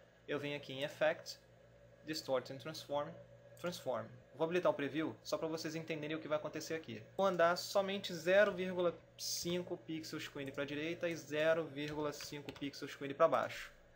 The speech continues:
Por quê? Porque agora eu vou começar a duplicar esse efeito de zero vírgula cinco.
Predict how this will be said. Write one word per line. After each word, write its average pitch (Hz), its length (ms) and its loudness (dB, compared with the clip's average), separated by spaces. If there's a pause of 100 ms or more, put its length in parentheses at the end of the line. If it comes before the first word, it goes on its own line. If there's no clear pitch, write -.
(840)
Por 247 160 2
quê? 143 240 2 (1000)
Porque - 140 0
agora 170 240 6
eu 180 40 8
vou 180 100 -2
começar 190 320 2
a - 20 8
duplicar 180 440 2
esse 175 160 -2
efeito 175 340 -4
de 143 80 -10
zero 151 160 -2
vírgula 156 420 -2
cinco. 147 480 -8